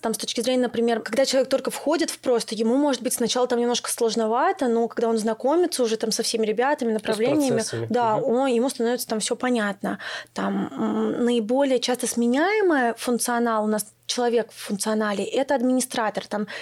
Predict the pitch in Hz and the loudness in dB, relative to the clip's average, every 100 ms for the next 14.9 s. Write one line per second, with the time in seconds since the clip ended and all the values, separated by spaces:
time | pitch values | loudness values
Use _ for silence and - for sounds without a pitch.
0 | - - 240 - 226 214 165 135 113 - | -6 0 0 2 2 4 4 2 0 -2
1 | 107 104 - - - - - - - 247 | -8 -10 -14 -14 -12 -12 -12 -12 -6 0
2 | 233 240 269 - 285 - 240 269 269 247 | 2 2 0 2 0 0 -2 0 2 2
3 | 233 233 - 349 415 311 - - - 269 | 2 0 0 2 2 2 -2 -2 -2 0
4 | 240 240 226 220 - 220 220 220 220 208 | 0 0 -2 -2 -2 0 2 0 0 2
5 | 233 220 - 214 - 220 247 349 381 269 | 2 2 0 -4 -2 0 2 4 4 4
6 | - 254 262 247 220 214 254 339 302 254 | 2 2 4 2 0 0 2 2 2 2
7 | 233 233 226 220 226 226 214 233 226 - | 2 0 0 0 0 0 0 0 0 -2
8 | 226 226 220 - 254 339 320 240 202 226 | 0 0 0 0 0 0 0 -2 0 2
9 | 277 269 - 233 226 - 214 185 247 233 | 2 0 0 -2 -2 -4 -2 0 2 2
10 | 226 220 - 247 262 240 220 220 220 185 | 2 0 0 2 2 2 2 2 0 0
11 | 196 196 196 - - - - - 226 247 | -4 -4 -6 -10 -16 -14 -12 -2 2 2
12 | 247 233 226 214 247 226 233 - 214 196 | 2 0 0 2 2 2 0 0 -4 0
13 | 240 254 262 254 247 220 - - 247 233 | 2 2 2 2 0 -2 -4 -2 -2 0
14 | 247 254 226 214 202 - - 202 196 | 0 0 0 0 -2 -4 -4 -4 -4